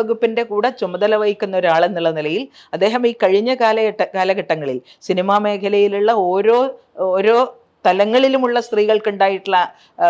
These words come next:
പരാതികൾ എങ്ങനെയാണ് അഡ്രസ്സ് ചെയ്തത്? നടിയുടെ കാര്യത്തിൽ മാത്രമല്ല, ഡബ്ബിംഗ് ആർട്ടിസ്റ്റിൻ്റെ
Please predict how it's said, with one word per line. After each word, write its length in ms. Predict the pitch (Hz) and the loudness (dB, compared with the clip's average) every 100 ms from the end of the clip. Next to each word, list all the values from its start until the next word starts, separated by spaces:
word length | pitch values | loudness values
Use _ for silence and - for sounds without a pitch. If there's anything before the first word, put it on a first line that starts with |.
| 170 | 2
പരാതികൾ 500 | 170 180 180 185 165 139 - | 2 4 2 0 0 -2 -4
എങ്ങനെയാണ് 440 | 175 202 214 208 190 | -4 -2 0 0 -2
അഡ്രസ്സ് 320 | 170 170 - 180 | -2 -8 -6 -6
ചെയ്തത്? 320 | 170 160 143 123 _ 147 | -2 -2 -2 -4 _ -8
നടിയുടെ 340 | 151 180 208 208 | -4 -2 0 0
കാര്യത്തിൽ 360 | 202 220 247 226 | 0 -2 -2 -2
മാത്രമല്ല, 400 | 220 220 240 180 135 - - 156 | -4 -2 -2 0 -2 -4 -20 -2
ഡബ്ബിംഗ് 400 | 170 165 208 214 | 0 2 -2 0
ആർട്ടിസ്റ്റിൻ്റെ 580 | 214 220 220 - 220 226 | 0 0 -2 -4 -2 -2